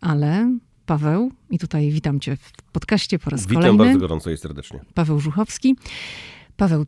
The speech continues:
Speaker 1: ty śledzisz, śledziłeś wizytę Joe Bidena na granicy, zatem jakie są twoje przemyślenia po tym, jak Joe Biden się tam pojawił pierwszy raz za czasów,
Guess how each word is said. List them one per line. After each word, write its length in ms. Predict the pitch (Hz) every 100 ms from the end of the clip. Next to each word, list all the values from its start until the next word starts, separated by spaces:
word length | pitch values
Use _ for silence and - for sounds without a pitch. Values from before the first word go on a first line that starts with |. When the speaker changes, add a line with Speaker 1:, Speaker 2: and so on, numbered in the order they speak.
| -
Speaker 1:
ty 120 | 254
śledzisz, 960 | - 233 202 190 185 190 180 - - 180 156
śledziłeś 640 | - 165 151 185 151 143
wizytę 580 | 156 147 165 - 151 143 147 170
Joe 100 | 151
Bidena 680 | 151 143 151 143 139 139 -
na 200 | 175 147
granicy, 600 | 156 143 139 - - 202
zatem 580 | 175 - 160 156 151 165 _
jakie 360 | 175 165 - 151
są 400 | - 151 143 147 143
twoje 640 | - - 151 139 139 139 - -
przemyślenia 640 | - 151 143 - 139 135
po 120 | -
tym, 180 | - 139
jak 100 | 139 - 143
Joe 80 | 143
Biden 240 | 143 135 -
się 120 | 127
tam 180 | 151 147
pojawił 360 | 156 156 180 170
pierwszy 500 | - 220 202 - 214
raz 380 | 165 143 - -
za 400 | 170 160 143 143 - -
czasów, 600 | 160 - 147 139 -